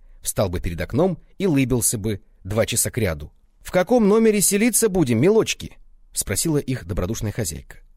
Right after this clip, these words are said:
«С видом на улицу? Вряд ли. Или на колодец и беседку, что у меня во дворе? Или с видом на садик? Есть из чего выбрать.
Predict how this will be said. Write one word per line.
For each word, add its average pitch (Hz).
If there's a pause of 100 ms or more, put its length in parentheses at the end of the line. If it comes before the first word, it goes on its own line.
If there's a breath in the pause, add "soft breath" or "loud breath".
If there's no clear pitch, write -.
(260)
«С -
видом 180
на 170
улицу? 214 (540)
Вряд 151
ли. - (580)
Или -
на 123
колодец 123
и 98
беседку, 160 (160)
что -
у -
меня 156
во 151
дворе? 147 (500)
Или 135
с -
видом 151
на 135
садик? 170 (360)
Есть 165
из 175
чего 165
выбрать. 85